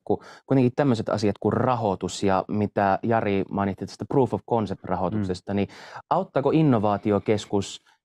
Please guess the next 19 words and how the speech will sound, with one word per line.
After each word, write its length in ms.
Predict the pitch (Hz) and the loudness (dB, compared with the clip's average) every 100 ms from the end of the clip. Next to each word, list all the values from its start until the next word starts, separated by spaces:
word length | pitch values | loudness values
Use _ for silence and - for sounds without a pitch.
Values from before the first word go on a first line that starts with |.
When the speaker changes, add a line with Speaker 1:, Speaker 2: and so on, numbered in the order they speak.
| _ | _
Speaker 1:
ei 100 | 127 | 2
ainoastaan 360 | 131 117 - - | 4 0 0 0
ideoiden 440 | 180 160 117 - 104 | 4 4 2 -2 -4
sparrauksessa, 760 | - 110 104 101 98 - 104 | -2 0 0 -2 -6 -4 0
vaan 200 | 127 117 | 2 2
myös 300 | 104 98 - | 0 -2 -2
sitten 440 | 107 - - 95 - _ - | -4 -2 0 0 -2 _ 0
oikeiden 460 | 135 120 110 101 | 2 2 2 2
henkilöiden 540 | 107 110 90 82 80 82 | 2 0 2 0 -2 0
löytymisessä? 680 | 82 78 - - - - - _ _ | -2 -2 -10 -18 -20 -20 -20 _ _
Speaker 2:
Kyllä, 400 | - 107 113 113 | 0 2 2 0
ehdottomasti, 520 | 92 101 - 107 104 104 | -2 -6 -6 -6 -6 -10
että 260 | - 107 _ _ _ | -12 -14 _ _ _
se 140 | - 110 | -2 0
on 200 | 120 110 _ _ _ | 0 -4 _ _ _
osa 220 | 110 113 | -4 -2
sitä 180 | 101 107 | -2 -4
toimintaa 480 | 101 101 98 - 90 | -4 -4 -6 -10 -14
myös. 220 | 95 104 | -14 -18